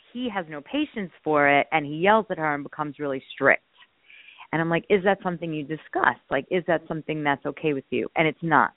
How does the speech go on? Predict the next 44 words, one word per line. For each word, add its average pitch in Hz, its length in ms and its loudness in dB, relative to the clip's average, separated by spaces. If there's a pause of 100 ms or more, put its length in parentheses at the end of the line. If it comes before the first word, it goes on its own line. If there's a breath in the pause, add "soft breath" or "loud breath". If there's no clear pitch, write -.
So 160 60 -6
then 151 200 -6
mom 165 240 4
comes 160 300 -8
in 143 160 -4
and 143 140 -8
rescues 160 460 0
the 180 80 -2 (120)
child. 127 460 2 (720 loud breath)
And 143 480 4 (120)
this 233 260 2
has 185 160 -14
happened 131 400 -12 (160)
time 160 380 -6
and 135 180 -12
time 135 240 -10
and 127 220 -12
time 131 180 -6
again. 123 540 0 (440 loud breath)
And, 147 480 4 (680)
you 285 80 6
know, 247 60 8
I 220 60 4
do 214 160 -4
work 247 200 -2
with 226 100 -2
a 202 60 -4
lot 180 180 0
of 170 80 -6
families 160 400 -8
that 147 120 -4
have 147 320 -8
dads 143 340 -2
that 139 80 -4
are 135 100 -4
doing 139 320 -6
their 127 220 0
work. 123 340 2 (180)
So 123 120 2
they're 123 180 2
going 131 320 0
to 165 80 2
a 180 60 4
men's 247 260 4